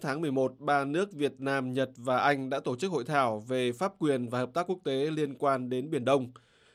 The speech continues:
Hội thảo đã phân tích tác động từ phán quyết hồi tháng bảy của Tòa trọng tài về vụ khiếu nại của Philippines đối với Trung Quốc về Biển Đông, chia sẻ các cách thức các nước châu Á áp dụng luật quốc tế trước đây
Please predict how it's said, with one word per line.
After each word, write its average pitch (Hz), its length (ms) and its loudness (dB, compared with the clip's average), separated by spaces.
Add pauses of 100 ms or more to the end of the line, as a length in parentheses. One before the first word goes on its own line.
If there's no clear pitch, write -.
(200)
Hội 175 180 0
thảo 151 320 4
đã 135 280 4
phân 160 200 0
tích 214 180 0
tác 208 120 -2
động 170 260 2
từ 139 260 -2
phán 131 260 -2
quyết 226 300 2
hồi 135 220 -2
tháng 135 220 -4
bảy 139 360 2
của 123 400 0
Tòa 127 240 2
trọng 120 200 -6
tài 127 360 0
về 123 380 -2
vụ 123 200 -6
khiếu 139 180 -4
nại 151 200 0 (100)
của 127 200 -2
Philippines 147 580 -2
đối 131 260 0
với 131 300 0
Trung 143 240 -6
Quốc 214 280 2
về 127 100 -6
Biển 123 160 -4
Đông, 131 240 4 (460)
chia 180 160 8
sẻ 151 360 2
các 175 320 -2
cách 202 140 -4
thức 240 220 2
các 185 120 -6
nước 208 180 0
châu 147 200 2
Á 131 140 4
áp 143 240 2
dụng 135 240 -2
luật 131 160 -2
quốc 175 180 -4
tế 135 220 0
trước 170 160 -4
đây 151 260 4